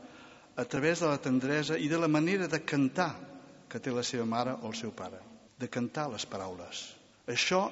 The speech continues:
és possible gràcies a que el so musical és el que ens fa entendre el sentit de les paraules i perquè aquest so té accés directe a l'ànima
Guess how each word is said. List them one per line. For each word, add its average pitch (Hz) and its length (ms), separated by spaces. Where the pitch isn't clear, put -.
és 135 120
possible 147 520
gràcies 147 560
a 120 100
que - 140
el 127 100
so 170 220
musical 139 540
és 170 280
el 143 160
que 143 180
ens 131 240
fa 180 260
entendre 123 500
el 107 80
sentit 120 480
de 104 80
les - 160
paraules 110 460
i 156 80
perquè 151 320
aquest 151 240
so 151 220
té 165 180
accés 135 540
directe 131 400
a 123 160
l'ànima 120 380